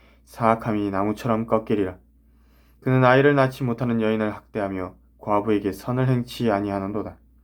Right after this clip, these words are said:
그는 또한 그의 능력으로 강한 자를 끌어내나니, 그가 일어서면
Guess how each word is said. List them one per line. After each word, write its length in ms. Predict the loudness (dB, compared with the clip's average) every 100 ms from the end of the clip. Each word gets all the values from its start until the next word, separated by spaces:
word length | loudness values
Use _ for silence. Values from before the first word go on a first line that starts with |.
| _ _ _ _ _ _ -6
그는 240 | -2 0
또한 320 | 6 6 4
그의 220 | 0 -2 0
능력으로 440 | 0 0 0 -2
강한 300 | -4 -8 -4
자를 260 | -2 -2 -4
끌어내나니, 640 | -4 -4 -4 -6 -6 -8 -14 _ _ _
그가 220 | 0 4
일어서면 560 | 6 4 2 -2 -4